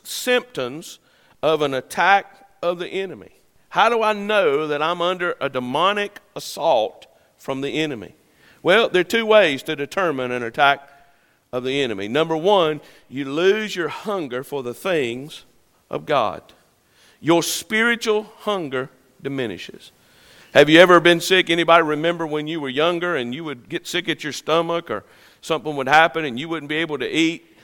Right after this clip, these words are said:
I mean, the first thing that your mother tried to do was to get you to eat. You repulsed by food. You don't want to look at food, and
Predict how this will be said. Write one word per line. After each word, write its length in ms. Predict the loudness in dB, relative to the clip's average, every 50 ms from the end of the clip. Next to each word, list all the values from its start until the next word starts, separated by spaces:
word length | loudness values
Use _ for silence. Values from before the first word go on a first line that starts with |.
| _ _ _ -4
I 160 | 0 0 0
mean, 300 | 2 0 -2 -2 -4 -4
the 100 | -6 -8
first 480 | -8 _ -4 -2 0 0 0 -2 -4 -4
thing 460 | -2 -2 0 0 -2 -4 -6 -6 -8
that 180 | -10 -10 -8 -10
your 80 | -10
mother 380 | -8 -2 2 2 2 2 2 -2
tried 320 | -2 0 0 0 0 -2
to 60 | -4
do 440 | -6 -4 -4 -2 -2 -4 -6 -8 -10 -14 -14
was 180 | -14 -14 -14 -14
to 80 | -12
get 260 | -8 -8 -8 -6 -6 -6
you 60 | -8
to 60 | -6
eat. 440 | -4 -4 -4 -4 -4 -6 -12 _ -20 -20 _ _ _ _ _ _ -20 -20 -20 -12
You 160 | -6 -4 -2 0
repulsed 520 | 0 0 2 6 10 10 10 8 6 2
by 160 | 4 4 4 4
food. 360 | 2 -2 -4 -4 -4 -6 -4
You 100 | -4 -2
don't 180 | 0 0 0
want 180 | 0 -2 -2 -4
to 300 | -6 _ _ _ -8 -2
look 200 | 0 0 0 0
at 120 | -4 -8
food, 340 | -6 -6 -6 -6 -6 -8 -10
and 100 | -12 -14